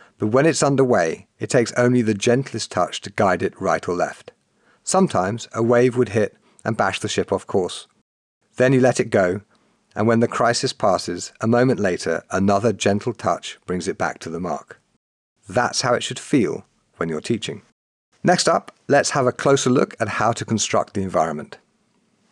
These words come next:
You may have noticed that that was an audio extract. This is because most of the course is delivered through audio files and accompanying P D Fs.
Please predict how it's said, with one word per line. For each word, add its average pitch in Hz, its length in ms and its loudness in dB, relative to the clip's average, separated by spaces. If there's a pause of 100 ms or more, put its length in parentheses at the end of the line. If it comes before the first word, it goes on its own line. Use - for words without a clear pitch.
(240)
You 185 120 4
may 226 100 6
have 185 140 4
noticed 139 680 2
that 139 340 2 (160)
that - 240 0
was 147 160 4
an 170 300 2
audio 139 580 6 (100)
extract. - 640 -6 (480)
This 143 180 0
is 165 100 4
because 127 720 2
most 139 480 2
of 143 80 -2
the 135 60 0
course 110 480 0
is 120 100 -2
delivered 110 560 2
through 104 340 -6
audio 135 360 6
files 117 720 0
and 101 180 -2
accompanying 101 800 -2
P 98 140 -8
D 87 180 -4
Fs. - 400 -10